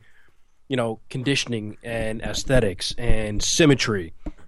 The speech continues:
And now it's, you know, more towards the mass monsters." And, you know, he, he wanted to see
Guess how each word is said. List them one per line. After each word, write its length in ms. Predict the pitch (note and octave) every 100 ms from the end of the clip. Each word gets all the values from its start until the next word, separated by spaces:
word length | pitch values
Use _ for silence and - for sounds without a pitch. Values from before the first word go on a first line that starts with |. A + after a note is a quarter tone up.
| -
And 120 | B2+
now 260 | B2+ B2+ B2
it's, 240 | A#2 -
you 80 | F3+
know, 100 | C3
more 280 | C3+ E3 D#3+
towards 720 | - - C#3+ C3 C3 A2+ - -
the 60 |
mass 400 | B2 C3 D3 D3+
monsters." 680 | C3 A2 G#2 - G2 E2 E2 - _ _ _ _ _ -
And, 760 | B2+ A#2+ A#2 A#2 A#2 A2+ A2+
you 240 | G#2 C3 A#2+
know, 120 | A2+
he, 200 | B2 A#2+
he 100 | B2
wanted 320 | B2+ D3+ C#3+
to 60 | B2
see 420 | C#3+ C3 C3